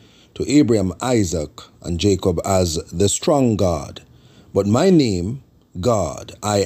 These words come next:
am present. I was not known unto them. I also established my covenant with them to give them the land of Canaan, the country in which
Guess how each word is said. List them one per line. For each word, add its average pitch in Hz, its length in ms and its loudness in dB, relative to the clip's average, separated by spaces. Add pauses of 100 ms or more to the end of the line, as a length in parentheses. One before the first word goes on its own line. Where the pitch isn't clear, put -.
am 101 320 -2 (460)
present. - 720 -4 (880)
I 127 140 2
was 147 180 4
not 156 220 0
known 151 340 4
unto 110 260 -2
them. 92 360 -6 (1000)
I 117 140 2
also 160 500 2
established 139 580 -2
my 107 160 -2
covenant 160 680 -2 (160)
with 107 220 0
them 160 520 -2
to 113 140 0
give 123 360 2
them 78 300 -6 (380)
the 98 80 -2
land 107 500 0
of - 180 -4
Canaan, 104 600 0 (640)
the - 80 -8
country 147 520 0
in 131 160 4
which - 380 -2